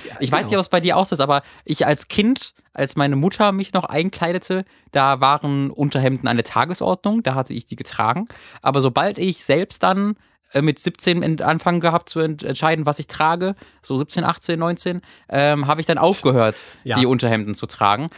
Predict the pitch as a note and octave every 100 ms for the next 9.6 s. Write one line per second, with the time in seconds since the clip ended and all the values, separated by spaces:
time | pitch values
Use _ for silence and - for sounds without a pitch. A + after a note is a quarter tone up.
0 | - - C3+ C#3+ - D#3+ F3 E3 D3+ -
1 | B2 D3 - F3 D#3 D3+ C#3+ - D3 C#3+
2 | C3 F3 G3 G3 E3 C3+ F#3 A3 G3+ -
3 | E3+ D3+ C#3+ E3 E3 D#3 - D3+ - D#3
4 | E3+ E3 D#3 C#3+ - - D3 C3+ A3 A3
5 | A2+ G#2 G2+ G#2+ D#3 - - - B2+ C3+
6 | G3 - G3+ A#2+ G2+ G2 - - - -
7 | - C3+ - G#3 - F#3+ G3+ G3 G3 F3
8 | E3+ D#3+ E3 - F3 - D3 F3+ G#3 D#3
9 | F#3 - A3 E3 - -